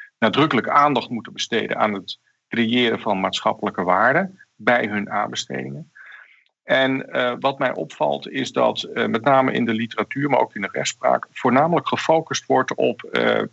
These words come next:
maar ook, eh, in de parlementaire geschiedenis, voornamelijk gefocust is op, eh, het bereiken van doelstellingen via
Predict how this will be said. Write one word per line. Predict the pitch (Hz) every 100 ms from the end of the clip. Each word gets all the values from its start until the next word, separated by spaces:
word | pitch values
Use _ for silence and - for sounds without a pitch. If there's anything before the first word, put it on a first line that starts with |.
| - -
maar | 156 151
ook, | - - - 156 -
eh, | - - 104 104
in | - - 131
de | 123 113 113 - - -
parlementaire | 123 117 113 120 110
geschiedenis, | - - 156 143 131 -
voornamelijk | - 143 185 180 -
gefocust | - - 196 196 143 -
is | 147 - -
op, | 131 123 - _ - - _ _
eh, | 113 113 107
het | 123 127
bereiken | 120 135 143 -
van | - 113
doelstellingen | 107 139 - 127 120 113
via | 143 135 123 113 113